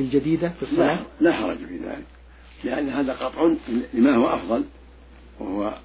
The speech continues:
Speaker 2: الصلاة معهم، وإن أتممت فلا حرج. إن أتممت فلا حرج، وإن قطعتها ورح-، وذهبت مع الجماعة فذلك أفضل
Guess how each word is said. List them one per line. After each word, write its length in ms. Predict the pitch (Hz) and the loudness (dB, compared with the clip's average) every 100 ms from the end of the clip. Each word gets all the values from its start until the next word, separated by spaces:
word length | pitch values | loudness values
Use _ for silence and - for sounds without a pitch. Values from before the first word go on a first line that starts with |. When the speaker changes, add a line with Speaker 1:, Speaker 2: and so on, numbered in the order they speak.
| - | -18
Speaker 2:
الصلاة 360 | - - - 254 | -12 -6 -4 2
معهم، 420 | 262 - - - | 0 0 -6 -4
وإن 160 | 190 156 | 2 2
أتممت 400 | 131 113 180 208 | 2 0 0 -2
فلا 260 | - - | -2 -4
حرج. 140 | - - - - - - - - - - - - | -6 -12 -20 -20 -20 -20 -20 -20 -20 -20 -20 -10
إن 80 | 113 | -2
أتممت 340 | 117 107 135 113 | 0 4 4 6
فلا 240 | 120 113 | 4 2
حرج، 300 | 107 120 190 | 2 2 2
وإن 200 | 190 156 | 4 4
قطعتها 500 | 139 131 120 - 123 | 4 0 -2 -2 -4
ورح-، 400 | 117 113 107 - | -4 -4 -8 -8
وذهبت 400 | 117 120 123 131 | -6 -4 -4 -2
مع 220 | 120 107 | -4 -4
الجماعة 460 | 110 113 131 160 165 - - - - - | -6 0 0 0 -6 -8 -20 -20 -20 -6
فذلك 360 | 123 139 139 123 | -2 2 2 0
أفضل 500 | 165 123 147 165 | -6 -2 0 0